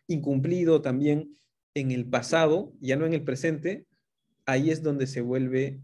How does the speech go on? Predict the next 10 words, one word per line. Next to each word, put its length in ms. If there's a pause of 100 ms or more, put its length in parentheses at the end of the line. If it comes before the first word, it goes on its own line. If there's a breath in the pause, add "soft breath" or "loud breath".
(180)
importante 800 (140)
la 120
historia. 520 (640 soft breath)
Porque 200
si 160
yo 140
miro 480 (640 loud breath)
cómo 580
se, 880 (240)
eh, 600